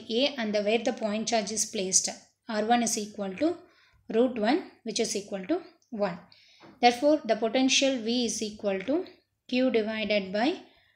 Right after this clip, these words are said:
four pi epsilon R one. Here the value of Q is going to be zero point four nanocoulomb.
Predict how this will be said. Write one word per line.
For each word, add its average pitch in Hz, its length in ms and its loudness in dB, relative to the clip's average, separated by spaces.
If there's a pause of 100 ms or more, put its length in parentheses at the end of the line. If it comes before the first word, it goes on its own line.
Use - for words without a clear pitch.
(140)
four 254 400 0
pi 240 200 4
epsilon 214 720 0 (1600)
R 202 200 -2
one. 190 260 0 (840)
Here 277 220 8
the 262 120 6
value 254 360 6
of 277 240 4
Q 262 180 2
is 254 160 2
going 226 260 2
to 226 80 -6
be 277 140 2
zero 240 300 4
point 240 320 2
four 226 180 0
nanocoulomb. 220 840 0